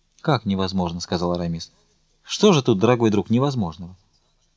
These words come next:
"Невозможно в такой поздний час выпускать заключённого, не зная Парижа, куда он сейчас пойдёт".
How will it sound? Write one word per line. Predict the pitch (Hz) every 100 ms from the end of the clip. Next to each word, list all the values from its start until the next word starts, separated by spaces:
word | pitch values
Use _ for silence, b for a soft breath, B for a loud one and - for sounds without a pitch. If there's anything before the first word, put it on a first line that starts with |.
| _ _ _ _
"Невозможно | 92 113 117 90 117 135 110
в | 92
такой | 98 110
поздний | 101 139 110 104
час | - 127 104
выпускать | 92 104 123 98
заключённого, | 98 110 - 131 127 82 78 _ _ -
не | 110
зная | 123 147 131
Парижа, | 135 127 92
куда | - 131 143
он |
сейчас | - 131 120
пойдёт". | 123 117 82